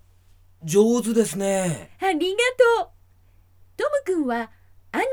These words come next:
Speaker 2: メと漫画が好きですか？
Speaker 1: まあまあです。僕は漫画を描くことは下手です。でも時々テレビでアニメを見ます。
Speaker 2: トム君は能と歌舞伎を見ますか？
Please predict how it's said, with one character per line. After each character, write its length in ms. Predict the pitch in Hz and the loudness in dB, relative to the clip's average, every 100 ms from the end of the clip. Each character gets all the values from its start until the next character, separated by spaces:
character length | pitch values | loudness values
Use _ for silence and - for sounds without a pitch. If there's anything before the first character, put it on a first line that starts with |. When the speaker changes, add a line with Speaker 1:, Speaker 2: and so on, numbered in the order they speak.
| 466 | -4
Speaker 2:
メ 120 | 320 | -6
と 220 | - 202 | -8 -8
漫 300 | 185 196 277 | -6 -6 -6
画 120 | 294 302 | -4 -4
が 160 | 302 | -6
好 80 | 302 | -8
き 120 | 392 | -8
で 120 | 523 302 | -6 -6
す 100 | - | -10
か？ 340 | 190 247 508 _ _ _ _ _ _ - | -6 -6 -6 _ _ _ _ _ _ -16
Speaker 1:
ま 260 | 98 110 156 | -4 -2 -2
あ 40 | |
ま 160 | 185 208 | -2 -4
あ 60 | |
で 100 | 139 | -6
す。 280 | - - - _ _ _ _ - - _ _ | -10 -16 -20 _ _ _ _ -20 -20 _ _
僕 280 | 196 175 196 | -6 -6 -2
は 240 | 170 113 | -2 0
漫 240 | 92 131 175 | -2 -2 0
画 160 | 190 | 0
を 100 | - | -2
描 120 | 190 | -10
く 100 | 196 | -14
こ 100 | - | -12
と 120 | 160 95 | -8 -8
は 120 | - | -8
下 240 | 87 131 | -8 -8
手 20 | |
で 100 | 104 | -8
す。 200 | - - - _ - - - _ _ _ | -12 -16 -20 _ -20 -20 -20 _ _ _
で 160 | 104 208 | -4 -2
も 160 | 208 | -2
時 180 | - 156 | -6 -8
々 160 | 175 170 175 170 - _ _ _ | -10 -8 -8 -8 -14 _ _ _
テ 100 | 151 | -2
レ 140 | 208 | 0
ビ 120 | 196 165 | 0 -4
で 260 | 101 82 | -4 -6
ア 100 | - | -6
ニ 120 | 165 208 | -2 -2
メ 140 | 143 | -4
を 80 | 78 | -6
見 120 | 78 | -10
ま 120 | 87 | -10
す。 220 | - - - _ _ _ _ - - - - _ _ _ - - | -12 -18 -20 _ _ _ _ -20 -20 -20 -20 _ _ _ -20 -10
Speaker 2:
ト 100 | 370 | -6
ム 180 | 539 494 | -2 -4
君 240 | 359 302 | -4 -4
は 260 | 247 233 214 _ _ _ _ _ 185 | -2 -4 -6 _ _ _ _ _ -8
能 360 | 240 311 392 | -4 -2 -4
と 280 | - 381 392 | -4 -2 -2
歌 260 | - - 180 | -4 -12 -4
舞 140 | 320 | -4
伎 240 | 339 359 | -2 -6
を 80 | 403 | -4
見 140 | 381 381 | -6 -4
ま 100 | 440 | -6
す 100 | 466 | -8
か？ 360 | 220 208 285 | -12 -8 -8